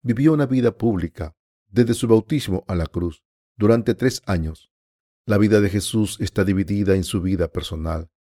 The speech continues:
y su vida pública. La vida personal va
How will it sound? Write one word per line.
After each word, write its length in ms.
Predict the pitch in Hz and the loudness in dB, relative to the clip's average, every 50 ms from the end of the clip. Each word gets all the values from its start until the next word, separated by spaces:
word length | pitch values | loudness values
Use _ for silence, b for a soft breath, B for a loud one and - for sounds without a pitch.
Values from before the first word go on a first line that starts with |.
| _ _ _ _ | _ _ _ _
y 100 | - 117 | -6 -4
su 140 | - - 110 | -2 0 0
vida 260 | 101 107 101 101 - | 2 2 2 0 0
pública. 600 | - 120 123 110 92 85 - - - 78 80 - _ _ _ _ _ _ _ - | 0 0 0 0 0 -2 -4 -6 -10 -12 -12 -12 _ _ _ _ _ _ _ -2
La 140 | 98 95 | 0 2
vida 220 | 98 135 151 160 156 | 2 2 2 0 0
personal 600 | - - - - 117 113 113 117 120 117 92 82 | -2 -6 -8 -4 -4 -2 0 0 0 0 -2 -2
va 260 | 85 80 85 85 - | -4 -4 -4 -8 -14